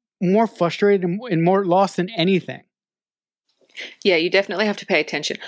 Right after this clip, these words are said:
Speaker 2: I mean, look, when I watched the movie, and I, I did, I did write notes, I thought, "I don't know how I'm gonna deconstruct this as a screenwriter because it's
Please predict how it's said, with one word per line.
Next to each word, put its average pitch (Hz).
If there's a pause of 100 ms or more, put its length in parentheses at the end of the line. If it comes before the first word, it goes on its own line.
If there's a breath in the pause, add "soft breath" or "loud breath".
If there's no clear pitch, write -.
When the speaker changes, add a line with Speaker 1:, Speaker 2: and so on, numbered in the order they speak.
(200 loud breath)
Speaker 2:
I 208
mean, 220 (200 loud breath)
look, - (140)
when 208
I 247
watched 185
the 240
movie, 277
and 202
I, -
I 196
did, 220
I 196
did 247
write 202
notes, 175
I 180
thought, 180
"I 185
don't 233
know 254
how 240
I'm 214
gonna 196
deconstruct 175
this 175
as 151
a 147
screenwriter 156
because 226
it's 233